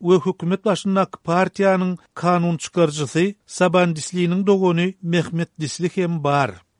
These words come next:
Erdoğan'ın uzulky harby maslahatçysy podpolkovnik Ali Yazıcı hem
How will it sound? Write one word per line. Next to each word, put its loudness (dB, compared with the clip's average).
Erdoğan'ın 4
uzulky 0
harby -2
maslahatçysy -2
podpolkovnik 2
Ali 2
Yazıcı 0
hem 0